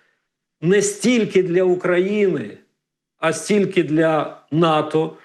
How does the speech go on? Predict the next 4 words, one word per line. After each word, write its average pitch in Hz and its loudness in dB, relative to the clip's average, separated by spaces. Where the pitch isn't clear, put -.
для 147 2
європейської 156 0
спільноти. 131 -2
Україна 170 0